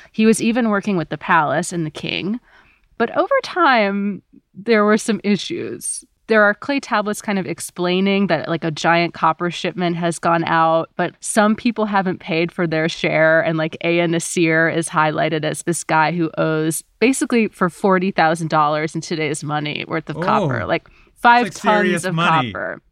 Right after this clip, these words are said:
Speaker 2: Yeah.
Speaker 1: Serious copper, serious money. There's people who are like,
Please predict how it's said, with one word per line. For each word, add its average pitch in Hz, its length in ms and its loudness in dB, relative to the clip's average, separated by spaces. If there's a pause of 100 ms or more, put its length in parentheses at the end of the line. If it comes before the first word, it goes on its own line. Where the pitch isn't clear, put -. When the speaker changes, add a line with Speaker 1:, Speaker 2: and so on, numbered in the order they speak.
(120)
Speaker 2:
Yeah. 151 440 -2
Speaker 1:
Serious 285 760 -2
copper, 196 340 0
serious 226 480 -6
money. 160 380 -6 (400)
There's 220 220 -2
people 240 280 -2
who 226 140 2
are 208 140 4
like, 175 340 2